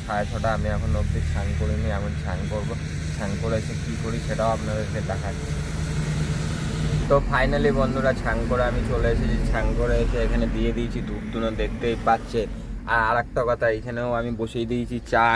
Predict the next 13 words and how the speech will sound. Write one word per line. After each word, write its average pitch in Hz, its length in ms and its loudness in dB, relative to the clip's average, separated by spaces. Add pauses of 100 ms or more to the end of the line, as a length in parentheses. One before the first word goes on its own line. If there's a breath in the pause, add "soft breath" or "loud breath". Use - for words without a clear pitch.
(100)
এই 110 80 0
যে 117 120 2
আমার 113 240 -2
চায়ের 107 320 0
জল 110 160 2 (100)
ফুটছে, 117 300 -6 (120)
দেখতেই 113 340 -2 (100)
পাচ্ছেন, 110 300 -4 (120)
চিনিও 113 300 0 (120)
দিয়ে 110 240 2
দিয়েছি। 110 320 -2 (380 loud breath)
আর 107 80 0 (120)
এখানে 117 220 0